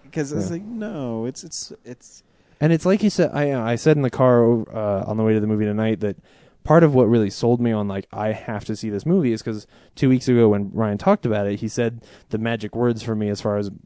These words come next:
Speaker 2: kids' movies are concerned, which is that it doesn't talk down to kids. And it's true. Like, it, it deals with some pretty heavy stuff, and it does it in a very, like, "No, we're gonna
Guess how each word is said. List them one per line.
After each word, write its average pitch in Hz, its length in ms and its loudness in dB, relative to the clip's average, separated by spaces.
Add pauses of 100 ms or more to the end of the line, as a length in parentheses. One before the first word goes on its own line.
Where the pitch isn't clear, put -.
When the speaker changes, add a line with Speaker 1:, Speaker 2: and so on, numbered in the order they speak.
Speaker 2:
kids' 151 220 -2
movies 107 280 0
are 101 80 -2
concerned, 104 380 -4
which 98 140 -4
is 104 100 -6
that 110 180 -2 (300)
it 107 160 -8
doesn't 117 300 -4
talk 110 240 -12
down 104 180 -6
to 98 80 -8
kids. 139 420 0
And 123 120 -10
it's - 180 -14
true. - 540 0
Like, 113 260 -4 (420)
it, 135 200 -4 (220)
it 127 260 -4
deals 143 400 2
with 139 140 -2
some 135 200 -6
pretty 127 220 -4
heavy 120 260 -4
stuff, 131 380 -4
and 117 160 -4
it 113 100 -4
does 127 240 2
it 139 80 0
in 131 140 -2
a 123 60 2
very, 123 300 0
like, 117 220 -2
"No, 143 160 4
we're 110 160 0
gonna 113 320 -4